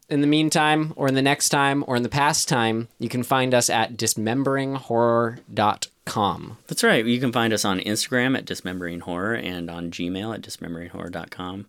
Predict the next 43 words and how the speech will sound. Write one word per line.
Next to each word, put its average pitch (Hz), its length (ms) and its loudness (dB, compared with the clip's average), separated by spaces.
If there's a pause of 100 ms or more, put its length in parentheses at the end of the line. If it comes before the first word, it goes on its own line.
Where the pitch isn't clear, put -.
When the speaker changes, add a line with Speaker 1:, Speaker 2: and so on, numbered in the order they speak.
Speaker 1:
Let 165 140 -4
us 170 120 -4
know 180 140 -4
a 175 60 -4
film 175 320 -4
you 104 100 -4
want 98 200 -4
us 92 160 0
to 87 380 0
Speaker 2:
Or - 40 -20
Speaker 1:
talk 90 280 -2
about. 82 280 0
Speaker 2:
dismemberinghorror 107 640 0
at 92 220 -6
gmail 87 340 -8
dot 87 200 -12
com. 92 240 -8
Speaker 1:
Yeah, 135 140 0
Speaker 2:
That's 98 120 -2
Speaker 1:
tell, 127 140 2
Speaker 2:
what 135 80 2
I - 40 -4
meant. - 200 -14
Speaker 1:
tell 139 140 0
us 127 120 0
a 120 40 -6
film 123 260 -2
you 120 100 0
want 117 140 0
to 110 60 -4
hear 117 120 0
us 110 140 0
dismember. 110 540 -2
Speaker 2:
Please 104 640 -4
do. 87 500 -8 (260)
Speaker 1:
Mm-hmm. 107 480 -10
Let 110 120 -4
us 123 120 0
Speaker 2:
Please 120 40 2
Speaker 1:
know 123 80 4 (360)
via 104 120 2
the 98 100 -4
Speaker 2:
do. 80 80 -4